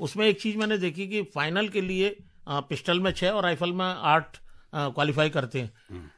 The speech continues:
Speaker 1: ये आठ shooters या छह shooters अपने अपने event के अगर आप छह दिन करवाओ ना, तो daily एक नया champion उनमें से मिलेगा।
Speaker 2: जी।
Speaker 1: हो सकता है वो छह में से कोई बाहर का भी आ जाए।
Speaker 2: जी।
Speaker 1: तो shooting में इतना कड़ा competition है और ये game हिंदुस्तान में इतना ज्यादा ऊपर उठ चुका है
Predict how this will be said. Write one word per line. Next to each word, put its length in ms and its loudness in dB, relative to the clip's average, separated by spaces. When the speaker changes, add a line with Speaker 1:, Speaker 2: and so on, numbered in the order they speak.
Speaker 1:
ये 400 6
आठ 260 8
shooters 480 0
या 160 2
छह 240 2
shooters 420 -2
अपने 180 -2
अपने 220 -2
event 320 -4
के 100 -4
अगर 200 0
आप 220 -2
छह 160 -2
दिन 180 -2
करवाओ 400 0
ना, 180 -8
तो 60 0
daily 320 2
एक 80 0
नया 200 0
champion 400 -2
उनमें 260 -2
से 100 -4
मिलेगा। 420 -6
Speaker 2:
जी। 180 -6
Speaker 1:
हो 80 4
सकता 280 0
है 60 8
वो 100 4
छह 200 2
में 120 2
से 140 0
कोई 180 -2
बाहर 240 4
का 140 6
भी 140 2
आ 100 4
जाए। 220 -8
Speaker 2:
जी। 120 -10
Speaker 1:
तो 100 -4
shooting 400 0
में 100 0
इतना 220 -2
कड़ा 520 4
competition 640 -2
है 60 -2
और 180 2
ये 200 -4
game 300 -4
हिंदुस्तान 440 -2
में 220 -2
इतना 360 -2
ज्यादा 320 -4
ऊपर 280 0
उठ 160 0
चुका 320 -6
है 140 -8